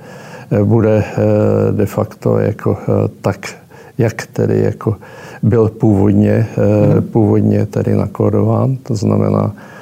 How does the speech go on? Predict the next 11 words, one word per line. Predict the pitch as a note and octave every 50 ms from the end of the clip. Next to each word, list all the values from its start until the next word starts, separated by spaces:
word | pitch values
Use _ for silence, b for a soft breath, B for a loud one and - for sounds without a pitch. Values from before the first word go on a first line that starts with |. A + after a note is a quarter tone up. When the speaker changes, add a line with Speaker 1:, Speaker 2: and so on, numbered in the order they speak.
| B B B B B -
Speaker 1:
integrita, | A2 A#2 A2 - A2 G#2+ G#2 A2 G#2 G#2 G2+ - A2+ A2 A#2+ C3 - - - -
pak | - A2+ - -
autenticita, | - G#2+ A#2 G#2+ - A#2 A2 G#2+ G#2 - G#2+ - - - A2 - - - A2+ A#2+ B2+ A#2+
že | A2 G#2
jste | - - - - A2+ G#2
tu | - - A2+
operaci | G#2 - - - A2 A2 G#2+ G#2 - - - G#2+ G#2 - D#3+ B2+
provedl | - - G#2+ G#2 G#2 G#2 G#2 G#2 G#2+ G#2 - B B B B B B
opravdu | - G#2 - - A2 A2 G#2 G#2+ G2+ G#2 F#2+
vy, | G2 G#2+ G#2+ A2 A#2+ C#3 D#3 - - - - - - - - - -
ano. | - G2+ G#1 G#1 A1 C3